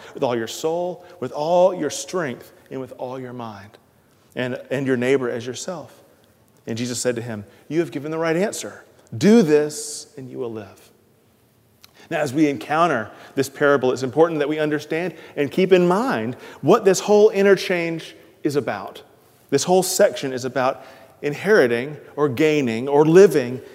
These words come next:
eternal life. That's what this section is about. He started off by saying, "What must I do to inherit this eternal life?" And so when, as we read the rest of this interchange between Jesus and this lawyer,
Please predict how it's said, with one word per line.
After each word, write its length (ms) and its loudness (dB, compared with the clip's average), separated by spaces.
eternal 420 0
life. 260 -2
That's 160 -4
what 60 -14
this 120 -10
section 260 -6
is 100 -12
about. 340 -6
He 80 -2
started 320 0
off 160 -2
by 60 -6
saying, 260 -2
"What 180 2
must 160 -6
I 100 4
do 440 6
to 80 2
inherit 500 0
this 160 -6
eternal 340 -8
life?" 420 -12
And 100 -12
so 320 -2
when, 220 -2
as 120 -2
we 120 0
read 560 4
the 80 0
rest 220 4
of 40 -6
this 140 -6
interchange 400 -6
between 320 -8
Jesus 560 -4
and 180 -4
this 140 -4
lawyer, 500 -2